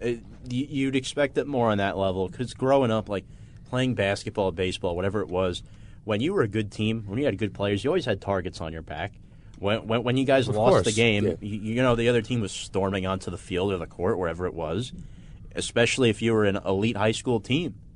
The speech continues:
Speaker 3: Yeah,
Speaker 1: right? I know
Speaker 3: absolutely.
Speaker 2: Yeah.
Speaker 1: Comac has a lot of elite sports.
Speaker 3: Yep.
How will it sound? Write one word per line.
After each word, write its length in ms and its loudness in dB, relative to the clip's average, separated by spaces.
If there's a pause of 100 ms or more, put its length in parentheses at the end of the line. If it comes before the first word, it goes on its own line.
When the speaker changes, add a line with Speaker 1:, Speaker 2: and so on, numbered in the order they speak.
(260)
Speaker 3:
Yeah, 120 -2
Speaker 1:
right? 260 4
I 120 2
know 120 6
Speaker 3:
absolutely. 280 4
Speaker 2:
Yeah. 160 4
Speaker 1:
Comac 480 2
has 140 2
a 40 0
lot 240 6
of 80 0
elite 280 2
sports. 440 0
Speaker 3:
Yep. 240 0